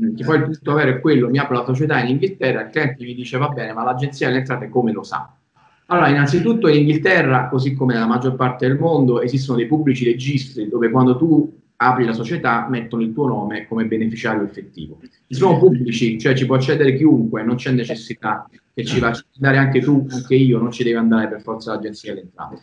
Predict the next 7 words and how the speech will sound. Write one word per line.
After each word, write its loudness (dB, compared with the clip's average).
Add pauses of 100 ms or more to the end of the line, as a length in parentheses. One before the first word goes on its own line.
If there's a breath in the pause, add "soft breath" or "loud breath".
(300 soft breath)
Poi 4
c'è 4
lo 6
scambio 0
di -4
informazioni 0
finanziarie, -2